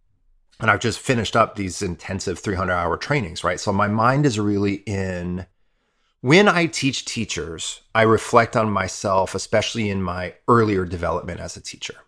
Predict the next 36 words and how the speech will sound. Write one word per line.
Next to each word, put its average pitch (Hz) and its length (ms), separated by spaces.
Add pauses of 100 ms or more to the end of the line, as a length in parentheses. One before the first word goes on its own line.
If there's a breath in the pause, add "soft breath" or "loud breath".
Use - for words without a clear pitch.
right? - 220 (800)
And 127 140
so 143 120
one 139 200
of 160 60
the 151 100
things 123 260
I've 110 120
been 117 140
reflecting 101 500
on 92 380
is 95 460
that 87 360
I 101 100
practiced - 680
and 120 120
taught - 360
Ashtanga 87 440
yoga 156 300
for 85 200
a 85 60
period 85 280
of - 80
time, - 480
and 104 200
obviously 104 500
in 98 120
many 95 180
ways 87 340
have 87 140
moved 95 340
on 107 360 (840)
for 117 140
many 107 320
reasons, 104 680 (120)
but 110 540